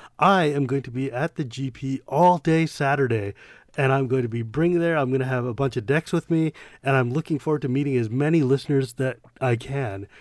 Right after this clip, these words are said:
And I would love to just hang out and talk decks and play Commander all day with everybody. So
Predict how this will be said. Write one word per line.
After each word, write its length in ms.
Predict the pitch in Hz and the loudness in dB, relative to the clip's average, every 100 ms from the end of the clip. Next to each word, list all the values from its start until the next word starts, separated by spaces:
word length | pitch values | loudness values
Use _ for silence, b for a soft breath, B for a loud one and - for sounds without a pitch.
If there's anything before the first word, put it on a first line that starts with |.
| b | b
And 140 | - 135 | -4 0
I 80 | 135 | 0
would 140 | 131 | 0
love 260 | 156 190 170 | 4 4 2
to 80 | 127 | -2
just 200 | 131 - | -4 -2
hang 260 | 143 151 | -2 0
out 240 | 151 151 123 | 2 0 -2
and 100 | 120 | -6
talk 300 | 131 135 - | -4 -4 0
decks 320 | 143 156 - - | -2 -2 -6 -6
and 160 | 117 | -4
play 160 | - 131 | -4 -4
Commander 460 | 131 143 135 135 | -4 -4 -2 -4
all 240 | - 147 175 | -2 -2 0
day 180 | 160 139 | 2 2
with 140 | 131 | 2
everybody. 480 | 123 117 113 104 110 b b b b - | -2 -4 -8 -10 -16 b b b b -8
So 440 | - 147 127 135 | 0 2 2 0